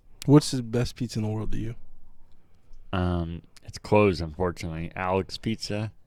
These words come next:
Speaker 2: in Boston.
Speaker 1: Oh, yeah, I did remember you guys talking about that.
Speaker 2: Yeah.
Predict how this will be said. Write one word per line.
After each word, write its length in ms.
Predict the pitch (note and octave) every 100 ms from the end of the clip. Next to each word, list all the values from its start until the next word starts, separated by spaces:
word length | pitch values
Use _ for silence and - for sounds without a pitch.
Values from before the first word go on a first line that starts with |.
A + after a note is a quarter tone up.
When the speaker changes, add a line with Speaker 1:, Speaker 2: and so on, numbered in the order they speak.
| -
Speaker 2:
in 160 | F2 F2
Boston. 560 | F#2 F#2 - G#2+ G#2+ - - - - -
Speaker 1:
Oh, 640 | A2+ A2 A2+ A2+ A2 G#2 G#2
yeah, 180 | G#2 G#2
I 60 |
did 180 | G#2+ A2
remember 240 | A2 G#2+ G#2+
you 80 |
guys 120 | G#2+ -
talking 200 | A2 G#2+
about 240 | G2+ G#2 -
that. 40 |
Speaker 2:
Yeah. 260 | F2 G2